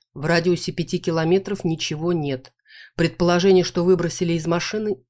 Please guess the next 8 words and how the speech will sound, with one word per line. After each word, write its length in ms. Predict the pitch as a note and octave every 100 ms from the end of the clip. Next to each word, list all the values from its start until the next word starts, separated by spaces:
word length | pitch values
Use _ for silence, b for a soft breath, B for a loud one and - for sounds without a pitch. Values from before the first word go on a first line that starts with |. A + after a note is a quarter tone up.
| -
не 160 | E3+
подтвердилось. 880 | F#3 F#3 F3+ F3 D#3+ C#3+ C3 - - _ _ b b
Следы 440 | - - D#3 E3 F#3+
ведут 340 | F3+ F#3 F3+
в 40 |
лес. 440 | F3 D3 B2+ - _ b b -
Похоже, 420 | E3 - G3+ F#3+
ползла. 720 | F#3+ F#3 F#3 F3+ F3 C3 B2